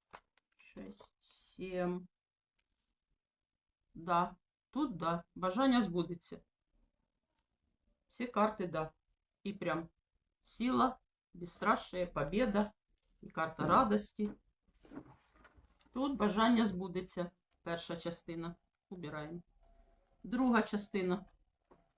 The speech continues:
Speaker 1: Хто загадав? Раз, два, три, чотири, п'ять,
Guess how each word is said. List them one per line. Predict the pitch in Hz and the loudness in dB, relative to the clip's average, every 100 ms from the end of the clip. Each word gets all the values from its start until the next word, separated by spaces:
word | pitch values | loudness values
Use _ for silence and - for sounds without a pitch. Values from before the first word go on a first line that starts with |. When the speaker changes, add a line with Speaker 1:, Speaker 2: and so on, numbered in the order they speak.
| _ - | _ -8
Speaker 1:
Хто | 180 | -4
загадав? | 175 180 170 175 170 - - - _ _ _ _ _ _ _ _ _ _ _ _ _ _ _ - _ | 0 0 0 -2 0 -2 -2 -10 _ _ _ _ _ _ _ _ _ _ _ _ _ _ _ -20 _
Раз, | 208 180 170 - - - | -12 -10 -10 -12 -20 -18
два, | 151 165 165 170 170 _ _ _ _ _ _ _ | -14 -12 -6 -6 -6 _ _ _ _ _ _ _
три, | 160 160 165 160 147 _ _ _ _ _ | -16 -12 -10 -12 -14 _ _ _ _ _
чотири, | - 147 - - 175 196 156 156 - _ _ _ _ - | -20 -20 -18 -12 -8 -6 -8 -12 -18 _ _ _ _ -18
п'ять, | 165 160 | -16 -14